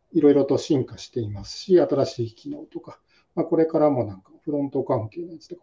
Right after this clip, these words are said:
なんかありそうな、えー、お話も以前のディーシーのイベントでされていましたので、その辺も期待したいなと思ってます。えー、ただ、まあ、リリースには審査が必要なので、まあ、この辺ですね。えー、しん-、事前審査は撤廃されたので、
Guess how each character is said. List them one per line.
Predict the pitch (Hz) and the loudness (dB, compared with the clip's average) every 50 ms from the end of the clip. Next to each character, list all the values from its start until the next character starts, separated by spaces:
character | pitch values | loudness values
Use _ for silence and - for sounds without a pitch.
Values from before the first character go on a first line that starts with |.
| _ _ | _ _
な | - 127 | -12 -12
ん | 113 | -12
か | - - | -12 -12
あ | 127 | -10
り | 113 110 | -10 -8
そ | - 117 | -8 -10
う | 90 - _ _ _ _ _ - - - - - _ - 180 | -12 -12 _ _ _ _ _ -20 -20 -20 -20 -14 _ 2 2
な、 | 143 | 4
え | 123 113 110 123 | 4 2 0 -2
ー、 | |
お | 190 160 | -4 -4
話 | - - 107 98 - - 127 | -4 -6 -8 -10 -10 -10 -8
も | 131 143 139 - _ _ _ _ _ _ _ _ _ _ _ _ - | -8 -8 -10 -12 _ _ _ _ _ _ _ _ _ _ _ _ -8
以 | 143 113 | -8 -8
前 | 104 95 | -8 -10
の | 104 120 151 147 143 - _ _ _ _ _ - - | -10 -12 -12 -12 -14 -14 _ _ _ _ _ -16 -10
デ | 147 135 120 | -6 -4 -4
ィ | |
ー | |
シ | 113 - - 120 | -4 -4 -8 -8
ー | 113 | -8
の | 131 277 - - - | -10 -12 -14 -12 -6
イ | - 139 | -6 -4
ベ | 123 120 | -4 -4
ン | 113 | -6
ト | - 113 | -8 -10
で | 120 127 - - _ | -10 -10 -12 -12 _
さ | - - | -14 -12
れ | 117 110 | -12 -10
て | - 117 | -8 -8
い | 110 | -8
ま | 110 104 | -8 -10
し | - - | -10 -8
た | 151 | -4
の | 170 202 | 0 4
で、 | 208 208 - - - _ | 6 6 4 4 -2 _
そ | - - | -4 -4
の | 147 113 | -2 -2
辺 | 107 98 | -2 -6
も | 98 101 | -8 -10
期 | - - | -14 -16
待 | 104 101 - - | -16 -16 -16 -18
し | |
た | - - | -16 -12
い | 156 170 | -6 -2
な | 170 170 | -2 0
と | - 165 | -2 -2
思 | 190 - | -6 -8
っ | _ _ | _ _
て | - - | -20 -20
ま | - - | -18 -18
す。 | - - - - - _ _ _ _ _ - - - - - - _ _ _ _ _ _ _ _ - - | -20 -20 -18 -18 -20 _ _ _ _ _ -20 -20 -18 -18 -20 -20 _ _ _ _ _ _ _ _ -6 -2
え | 190 180 175 | 0 0 0
ー、 | 175 | 0
た | - 240 | 0 0
だ、 | 233 151 139 | 2 2 2
ま | 127 123 123 | 2 2 0
あ、 | |
リ | 123 139 135 143 | 0 2 2 6
リ | 151 170 | 6 6
ー | 170 | 6
ス | - - | 6 2
に | 196 | 0
は | 160 - | 0 0
審 | - - 147 139 | 2 0 0 0
査 | - 117 | 0 -6
が | 98 - | -10 -12
必 | - - - - | -14 -16 -10 -10
要 | 127 95 | -10 -10
な | 101 | -8
の | 98 127 147 | -10 -4 4
で、 | 208 214 214 - - _ | 4 4 4 2 -6 _
ま | - 175 | -2 0
あ、 | 156 | 0
こ | 147 | 2
の | 131 127 | 0 0
辺 | 113 123 113 - | -2 -4 -6 -8
で | - | -8
す | - - | -6 -4
ね。 | 170 170 - - _ _ - | -4 -4 -4 -8 _ _ -6
え | 160 147 135 131 127 123 123 | -4 -4 -2 -2 -4 -4 -4
ー、 | 123 | -4
し | - - 175 | -2 0 0
ん-、 | 175 - - - | 0 0 -4 -6
事 | 160 165 | -6 -2
前 | 170 185 190 | 0 0 0
審 | 190 - 226 214 | 0 -2 -4 -4
査 | - - | 0 -2
は | 123 117 | -2 -2
撤 | - 117 - - | -2 -8 -8 -4
廃 | - 131 131 - | -4 -4 -4 -2
さ | - 156 | -2 -4
れ | 147 | -4
た | - - 175 | -2 -2 0
の | 180 190 | 0 2
で、 | 202 233 226 | 2 2 2